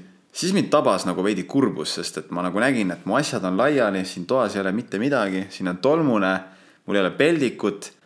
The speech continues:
Aga samas tasapisi sinna tekkis peldik, tasapisi köök hakkas valmis saama, sain juba süüa teha kodus, on ju. Kõik oli puhtam.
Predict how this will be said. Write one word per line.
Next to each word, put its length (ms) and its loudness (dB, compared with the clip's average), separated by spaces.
Aga 160 2
samas 400 2
tasapisi 640 2
sinna 240 0
tekkis 320 -2
peldik, 540 0
tasapisi 480 -2
köök 320 4
hakkas 240 0
valmis 400 2
saama, 320 4
sain 200 2
juba 140 0
süüa 380 2
teha 260 2
kodus, 420 2
on 160 2
ju. 160 2
Kõik 240 0
oli 80 2
puhtam. 540 2